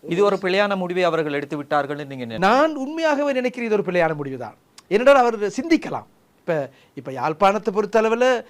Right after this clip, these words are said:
Speaker 2: அஹ், டி என் ஏ சொல்றது எல்லாம் செய்வாங்கன்ட்டு அங்க இல்லை. ஏன்டா, டி என் ஏ அங்க பெருசா ஒண்ணும் செஞ்ச மாதிரி தெரியாது. நான் யாழ்ப்பாணத்துல பல இடங்களுக்கு போயிருக்கிறேன். கூரை இல்லாத வீடு இருக்கு, டாய்லெட் வசதி இல்லாத வீடுகள், ரோட்டு இல்லாத கிராமங்கள், பல மக்கள் பல விதமா கஷ்டப்படுகிறார்கள்.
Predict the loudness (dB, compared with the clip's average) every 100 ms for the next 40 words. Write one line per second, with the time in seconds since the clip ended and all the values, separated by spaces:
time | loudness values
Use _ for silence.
0 | _ -8 -4 -4 -6 -8 -10 -2 0 0
1 | -2 -2 0 0 0 -2 0 0 2 0
2 | 0 -2 -2 -4 -6 -8 -6 0 2 4
3 | 2 -2 -4 -4 -2 -2 -4 0 0 0
4 | -6 -6 -2 -2 -2 0 0 0 -4 _
5 | _ -4 -2 4 2 4 0 0 -4 -6
6 | -2 2 2 0 -4 -2 -2 -2 -4 -4
7 | -6 _ _ -20 -14 -2 4 4 6 2
8 | 4 0 0 -4 -12 -20 _ _ _ _
9 | 0 2 2 -2 -4 -4 0 2 2 -2
10 | -4 -4 0 0 0 0 0 0 -6 -8
11 | -6 2 2 2 -6 -10 _ _ -8 0
12 | 2 0 -8 -6 -4 -2 -2 -2 -4 -4
13 | -4 -2 2 0 0